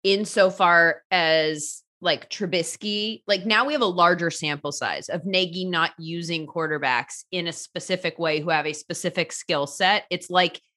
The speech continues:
to me, I feel like he is very married to the idea of what he wants to do from a play calling standpoint and what he thinks a quarterback should operate like. Your strengths and weaknesses be damned.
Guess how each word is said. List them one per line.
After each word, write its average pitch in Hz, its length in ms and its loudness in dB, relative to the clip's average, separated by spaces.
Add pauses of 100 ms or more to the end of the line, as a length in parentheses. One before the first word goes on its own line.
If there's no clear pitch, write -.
(200)
to 226 100 -4
me, 214 600 0
I 175 80 -2
feel 202 380 -2
like 175 300 2 (200)
he 214 260 0
is 175 120 -4
very 190 340 2
married 160 480 -2
to 156 100 -8
the 156 120 0
idea 147 240 0
of 143 80 -6
what 156 240 -4 (180)
he 208 160 0
wants 160 480 -2
to 151 120 -8
do 110 360 -2
from 165 160 -6
a 135 60 -6
play 147 180 -4
calling 131 300 -6
standpoint 135 500 -8
and 139 100 -8
what 135 160 -6 (100)
he 226 160 2
thinks 165 320 -4
a 151 60 -12
quarterback 139 520 -6
should 139 160 -10
operate 127 440 -4
like. 131 280 -6 (460)
Your 208 340 4
strengths 196 500 -4
and 175 140 -2
weaknesses 165 500 -4
be 156 80 -10
damned. 139 420 -10